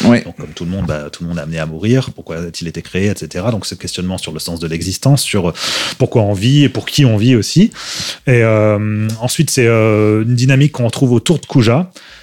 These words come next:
Speaker 2: qui est en fait un personnage un peu mégalomane, qui visait le pouvoir, et cetera, et qui, euh, en fait, a envie de domination, parce que c'est comme ça qu'il a été conçu,
Speaker 1: Mhm.
Speaker 2: et qui, s-, en fait, pète un câble à partir du moment où il comprend que lui-même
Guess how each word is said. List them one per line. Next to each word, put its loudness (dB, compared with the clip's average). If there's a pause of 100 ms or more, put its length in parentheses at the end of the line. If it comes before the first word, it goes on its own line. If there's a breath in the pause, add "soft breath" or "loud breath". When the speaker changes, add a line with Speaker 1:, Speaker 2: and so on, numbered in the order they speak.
(120 loud breath)
Speaker 2:
qui -4
est 0
en -4
fait -2
un -2
personnage 0
un -4
peu -4
mégalomane, 0
qui -6
visait -4
le -4
pouvoir, 0
et -2
cetera, 0 (400 loud breath)
et 2
qui, 2
euh, 2 (520)
en -16
fait, -2
a -2
envie -4
de -6
domination, 2
parce 0
que -14
c'est -8
comme -8
ça -4
qu'il -10
a -2
été -2
conçu, -2
Speaker 1:
Mhm. 6
Speaker 2:
et 6
qui, 2
s-, -4 (160)
en -12
fait, -4
pète -2
un 2
câble 0
à 4
partir -6
du -4
moment 2
où 6
il 0
comprend -2
que -6
lui-même 2